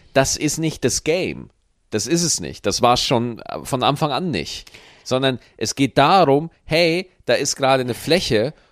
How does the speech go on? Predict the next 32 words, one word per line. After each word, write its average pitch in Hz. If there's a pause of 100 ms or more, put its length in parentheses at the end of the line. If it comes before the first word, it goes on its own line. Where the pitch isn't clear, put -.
(140)
und, 123
äh, 110
du 113
bist 131
ein 110
Künstler, 135 (160)
der 123
auch 120
irgendwo 120
mal, 110
äh, 98
der, 104
der 101
gesehen 95
wird, 143
aber 120
jetzt 110
noch 143
größer 107
gesehen 90
werden 82
kann, 92
so, 117 (260)
sich 127
auf 127
eine 127
andere 170
Art 113
und 110
Weise 107
dem 98
Publikum 127